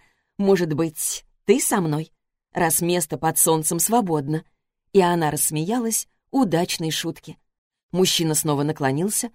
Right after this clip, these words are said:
покрепче прижал её к себе, уткнулся ей в шею и, вздрогнув, жарко шепнул, обдавая её кожу горячим, нетерпеливым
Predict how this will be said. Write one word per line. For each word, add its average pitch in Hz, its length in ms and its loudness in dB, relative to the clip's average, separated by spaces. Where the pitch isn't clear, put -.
покрепче 175 580 0
прижал 147 380 -2
её 135 160 -2
к - 60 -8
себе, 160 380 -2
уткнулся 240 560 0
ей 156 160 0
в - 80 -8
шею 254 340 0
и, 208 160 0
вздрогнув, 220 800 2
жарко 156 400 -4
шепнул, 170 500 -2
обдавая 180 560 2
её 160 340 0
кожу 185 380 0
горячим, 160 640 -6
нетерпеливым 208 1120 0